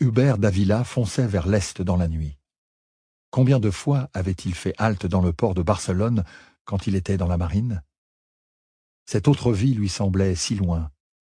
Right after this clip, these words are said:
Elle s'était terminée à Séville, dans une explosion.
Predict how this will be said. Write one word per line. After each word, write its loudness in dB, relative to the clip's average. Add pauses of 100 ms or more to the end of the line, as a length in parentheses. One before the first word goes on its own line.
(340)
Elle -6
s'était -4
terminée 2
à 0
Séville, -2 (340)
dans 2
une 0
explosion. -6